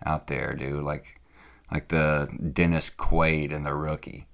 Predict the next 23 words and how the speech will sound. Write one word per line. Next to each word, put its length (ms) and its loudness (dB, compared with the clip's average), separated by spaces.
I 120 -2
just 220 -2
feel 300 0
like 300 2
I'm 440 0
way 360 0
past 400 -4
my 180 -4
prime 460 -2
and 120 -4
I 100 -2
should 300 -6
not 580 2
do 200 -2
anything 400 -6
athletic 600 -6
for 180 -2
at 140 -2
least 760 0
until 400 0
after 360 -2
Thanksgiving 680 -4
break. 480 -6